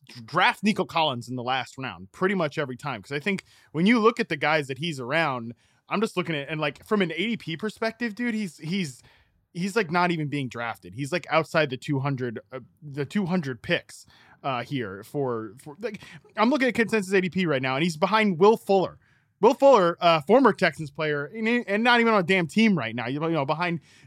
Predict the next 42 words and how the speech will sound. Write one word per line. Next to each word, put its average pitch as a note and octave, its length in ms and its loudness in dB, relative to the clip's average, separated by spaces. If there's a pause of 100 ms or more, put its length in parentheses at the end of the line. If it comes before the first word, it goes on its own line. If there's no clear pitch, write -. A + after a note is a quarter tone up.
Donovan F#3+ 460 4
Peoples-Jones. F3 1120 2
Uh, C3+ 180 -6 (140)
g-, G3 160 -12
give F3+ 220 0
me A3+ 80 6
a D#3+ 60 4
break D3 420 0
here. A#2 400 -2
Uh, C3+ 240 2 (100)
Nico F#3+ 300 4
Collins F3+ 540 2 (340)
is D#3+ 200 0
gonna E3 200 4
moonwalk D#3 640 2
into D#3+ 320 0
a C#3 40 0
hundred D#3+ 340 -2
targets D#3 460 -2
on C#3 240 -4
this C#3 160 -2
Texans D#3+ 500 -4
team. A2+ 400 -6 (400)
Um, B2 480 -2
your D#3+ 220 0
guy F3+ 240 4
Davis E3+ 400 0
Mills E3 340 0
is C#3 180 -12
pretty D#3 240 -4
good. C3 440 -4
Agree C#3+ 300 -2
with D3 180 0
that. B2+ 340 -2 (100)
A-, E3 160 -8
and, G3 280 -2
and F3 120 4
I G#3 80 4
think A#3+ 180 -6
Nico B3 220 -2
Collins G#3 380 -2
is, C#3 160 -10